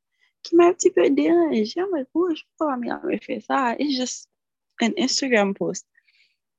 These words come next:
Et puis, um, j'ai pris la photo, and then I wrote, like, so many different captions, I deleted them. Et puis après, ça me dit, "Quête, Seigneur, ok, um, juste dis-moi qui ça m'écrit."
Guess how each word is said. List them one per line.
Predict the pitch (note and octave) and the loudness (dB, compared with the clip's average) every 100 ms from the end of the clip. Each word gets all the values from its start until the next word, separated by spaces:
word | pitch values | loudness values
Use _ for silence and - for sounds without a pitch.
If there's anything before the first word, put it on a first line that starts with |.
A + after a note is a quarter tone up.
| _ _ _ | _ _ _
Et | - A3+ - | 0 0 0
puis, | - C4 C#4+ - _ _ _ - | -6 -4 -2 -6 _ _ _ -6
um, | G3+ F#3+ B2+ B2 - - _ _ _ _ _ - - | -2 0 -2 -8 -16 -20 _ _ _ _ _ -16 -2
j'ai | G3+ D4+ | 2 2
pris | D#4 B3+ | 4 2
la | F#3+ | 2
photo, | G3+ F#3+ - B3+ C#4+ C#4 _ - | -2 -8 0 4 6 4 _ 0
and | A#3+ | 2
then | C4 - | 2 2
I | C#4 | 0
wrote, | C#4+ B3 G#3 G3+ | 4 4 2 0
like, | G3 | -2
so | - G3 | -2 -2
many | G3+ F#3 | 0 0
different | F3+ E3+ | -4 -6
captions, | - F#3+ - F3+ | -8 -8 -6 -6
I | |
deleted | D#3+ D3+ G3+ G#3 G3 | -6 0 0 0 0
them. | G3+ G#3 - _ _ - - - - | 0 0 -4 _ _ -20 -20 -12 -4
Et | |
puis | A3 | -2
après, | B3+ D4 | -2 -6
ça | C#4+ | -6
me | B3+ | -6
dit, | A3 - | -6 -4
"Quête, | A3 - | -4 -6
Seigneur, | - C#4 C4+ C4+ | -2 -2 0 0
ok, | - B3+ - - G#3 _ _ _ _ - | 0 -2 0 -2 -2 _ _ _ _ -2
um, | G3+ F3+ D#3 D#3+ - _ _ | 2 2 0 -6 -12 _ _
juste | G3+ C#4+ D#4 G3+ | -2 0 0 -2
dis-moi | F#3 G#3+ | 0 0
qui | G#3 | 0
ça | G3+ F3 - | -4 -6 -2
m'écrit." | F#3+ - - D#4+ C#4+ - | -2 -2 0 4 4 2